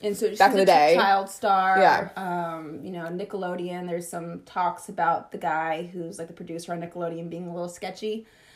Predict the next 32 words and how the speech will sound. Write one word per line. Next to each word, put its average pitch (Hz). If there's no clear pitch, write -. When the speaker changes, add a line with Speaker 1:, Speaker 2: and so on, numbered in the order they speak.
Speaker 1:
And, 185
um, 175
we 214
think, -
people 190
Speaker 2:
Mm. 185
Speaker 1:
think 185
that 165
she -
could 175
be 170
a 165
victim 190
of, 180
you 220
know, 196
abuse, 180
Speaker 2:
Mm-hmm. 180
Speaker 1:
and 180
now 180
she's 190
under 175
conservatorship. 175
And 220
it 220
was 247
just 302
so 320
weird 302
'cause 247
she 277
was -